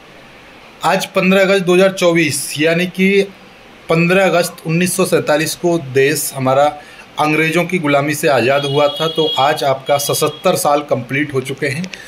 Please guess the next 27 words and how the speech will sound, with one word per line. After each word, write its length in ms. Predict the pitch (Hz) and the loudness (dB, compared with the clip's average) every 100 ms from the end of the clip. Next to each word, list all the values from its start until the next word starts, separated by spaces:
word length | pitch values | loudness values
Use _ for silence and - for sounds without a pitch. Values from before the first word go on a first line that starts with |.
| - - - - - | -18 -18 -20 -18 -4
आज 300 | 165 196 196 214 220 214 - | 0 0 0 2 2 2 -2
अठहत्तरवां 960 | 165 170 - - 190 196 196 196 190 - | -4 -4 -4 0 2 4 2 2 -2 -6
स्वतंत्रता 500 | - 156 151 151 165 | -6 -2 -2 2 0
दिवस 380 | 147 143 147 - | 2 2 0 -4
है 240 | 160 185 - - - - - - - | -8 -8 -14 -20 -20 -20 -20 -20 -4
और 380 | - 175 190 185 - - | 2 4 4 0 -12 -4
इस 220 | 208 214 | -2 0
वर्ष 460 | 214 175 143 - - - - - - - 123 | 2 2 2 -2 -10 -14 -20 -20 -20 -14 0
जो 400 | 165 190 190 190 | 4 6 6 4
हमारे 480 | - 135 156 180 | -2 -4 0 0
स्वतंत्रता 340 | 190 180 185 180 | 0 -2 -2 2
दिवस 280 | 170 170 - | 2 2 0
का 120 | 185 | 0
जो 120 | 180 | 0
थीम 440 | 175 - 156 185 | -2 -6 0 2
है, 460 | 151 139 156 180 - - - - - - | 2 0 -2 -6 -16 -20 -20 -20 -12 0
प्रधानमंत्री 600 | 160 156 180 175 165 170 | 2 2 2 0 -2 0
नरेंद्र 400 | 165 160 170 165 | 0 0 2 0
मोदी 280 | 156 151 160 | 0 0 -2
जी 160 | 151 | -2
ने, 300 | 151 151 151 - 127 | -2 -2 -4 -6 -2
अ, 380 | 131 135 135 - - | 2 2 0 -6 -4
थीम 160 | 160 160 | 0 0
रखा 300 | 139 151 143 | 0 0 0
है 320 | 147 175 175 - - - 123 | 2 0 -6 -20 -20 -16 -6
विकसित 520 | 123 165 - 202 196 | -4 -2 -2 -2 0
भारत। 500 | 160 135 135 131 - | 0 2 2 0 -2